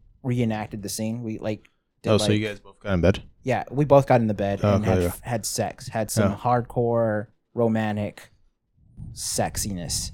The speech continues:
Speaker 1: Um, but after the sex, uh, he's like, "Okay, this is how we want it. I want the camera to be moved."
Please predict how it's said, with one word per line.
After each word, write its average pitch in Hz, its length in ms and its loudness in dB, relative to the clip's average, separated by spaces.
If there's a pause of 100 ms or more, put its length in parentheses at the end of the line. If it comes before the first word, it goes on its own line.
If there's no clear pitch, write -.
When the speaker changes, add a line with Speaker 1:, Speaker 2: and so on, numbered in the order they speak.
(100)
Speaker 1:
Um, 113 440 0 (500)
but 123 100 0
after 156 380 10
the 101 80 -2
sex, - 500 -6 (640)
uh, 113 300 2 (260)
he's 127 300 -2
like, 113 240 -2
"Okay, 127 280 0
this 117 200 -2
is 123 80 -4
how 117 220 0
we 113 120 2
want 107 240 -2
it. - 80 -6
I 110 80 -4
want 107 280 -2
the - 60 -6
camera 107 420 -4
to 107 140 -12
be 101 140 -6
moved." 123 480 0